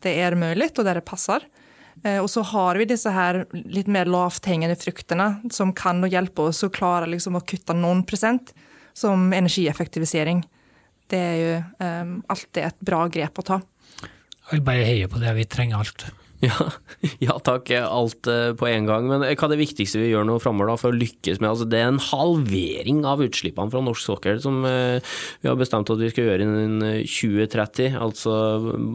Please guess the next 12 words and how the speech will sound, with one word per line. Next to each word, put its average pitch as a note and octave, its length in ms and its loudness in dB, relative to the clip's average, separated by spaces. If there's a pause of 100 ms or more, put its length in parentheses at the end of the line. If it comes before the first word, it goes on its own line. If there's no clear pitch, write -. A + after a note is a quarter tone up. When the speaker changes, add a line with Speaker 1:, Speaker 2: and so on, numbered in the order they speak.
(120)
Speaker 3:
bare G2 480 -4
noen B2+ 320 2 (380)
år D3+ 440 2
unna. D3+ 360 2 (340)
Speaker 1:
Mm. F3+ 140 -2 (400)
Speaker 3:
Hva C#3+ 100 2
er C#3 140 2
det D3 100 2
viktigste F#2 440 -4
vi G2+ 100 2
gjør F#2+ 220 0 (640)
nå A2 400 2